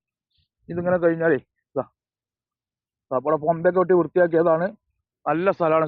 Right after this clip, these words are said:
സൂപ്പർ മണ്ണാണ്, നല്ല വീട് വെക്കാനൊക്കെ അനുയോജ്യമായ സ്ഥലമാണ് അല്ലേ.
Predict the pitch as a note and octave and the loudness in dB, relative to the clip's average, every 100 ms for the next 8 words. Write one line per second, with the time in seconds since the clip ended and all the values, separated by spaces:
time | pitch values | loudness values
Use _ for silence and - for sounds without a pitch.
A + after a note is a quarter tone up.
0 | C3 D#3 E3 - G3 F#3 D3+ D3+ D#3 D3+ | -4 -6 -6 -4 -2 0 -2 0 0 0
1 | D3 C#3+ C#3+ D#3+ E3 C#3 D3+ D3+ C#3 C#3 | -2 -2 -4 -2 -2 -2 -4 -4 -6 -4
2 | D#3+ D3+ D#3 D#3 D3 C3+ B2 B2 C3 D3+ | -6 -6 -4 -2 -2 -4 -6 -6 -6 -8
3 | - _ _ _ _ _ _ _ _ - | -18 _ _ _ _ _ _ _ _ -6
4 | D3+ C3 | -2 -2